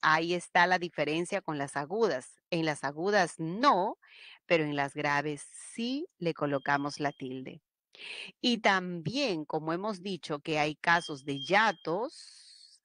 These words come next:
acá les voy a presentar que aparentemente para muchos puede ser confuso y decir, "¿Pero cómo? ¿No ha dicho que no debe llevar tilde? ¿Qué pasó?".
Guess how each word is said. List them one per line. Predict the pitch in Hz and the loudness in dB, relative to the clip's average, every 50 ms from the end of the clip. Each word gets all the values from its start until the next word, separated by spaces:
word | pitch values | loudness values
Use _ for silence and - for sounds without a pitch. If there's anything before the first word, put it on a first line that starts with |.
| _ - | _ -6
acá | 156 147 - - 143 147 | -6 -4 -2 -2 -2 0
les | 151 160 147 147 | 0 -2 -2 -2
voy | 151 156 170 | -2 0 0
a | 185 190 | 0 -2
presentar | - 202 208 208 - 240 247 240 226 - 170 165 160 170 185 208 - _ _ _ _ _ _ _ _ _ _ _ _ _ _ _ _ _ _ _ _ _ _ _ _ | -2 -4 -4 -4 -4 -4 -6 -4 0 2 2 4 4 2 0 -4 -10 _ _ _ _ _ _ _ _ _ _ _ _ _ _ _ _ _ _ _ _ _ _ _ _
que | - 190 | 2 2
aparentemente | 180 - 170 160 185 247 294 302 - - 226 220 220 226 233 233 226 254 | 4 2 0 -2 0 -2 -4 -4 -6 -6 -8 -6 -4 -4 -4 -4 -6 -6
para | 202 - 196 170 160 | -2 0 0 0 0
muchos | 165 175 202 208 - 214 196 - | 0 -2 -6 -10 -10 -12 -14 -8
puede | - 202 202 196 180 | -4 -2 0 0 -2
ser | - - 208 202 | -2 -2 -4 -4
confuso | - 170 147 143 139 135 - 233 262 302 285 - 196 | -2 -4 -6 -6 -8 -10 -8 -6 -4 -4 -4 -2 -2
y | 170 | 0
decir, | 160 160 151 - 180 160 | 0 -2 0 -2 -2 -2
"¿Pero | - 175 151 143 | 0 0 -2 -2
cómo? | - _ - 185 190 202 214 190 170 151 | -2 _ 2 4 6 6 6 4 2 0
¿No | 156 165 175 | 4 4 6
ha | 175 175 | 6 6
dicho | 165 190 202 208 208 - 233 214 | 4 0 -4 -4 -4 -6 -6 -2
que | 196 180 | -2 -2
no | 180 185 185 | 0 0 0
debe | 175 185 190 202 208 202 214 208 | 2 2 2 2 4 2 2 2
llevar | 185 190 175 190 196 202 196 | 2 2 4 6 4 4 2
tilde? | - - 226 220 226 233 226 | 0 -6 -10 -6 -4 -4 -4
¿Qué | - 240 | -4 -2
pasó?". | - 254 247 - - - 277 294 330 269 196 - | 0 -2 -2 -2 -4 -2 0 2 2 0 0 -4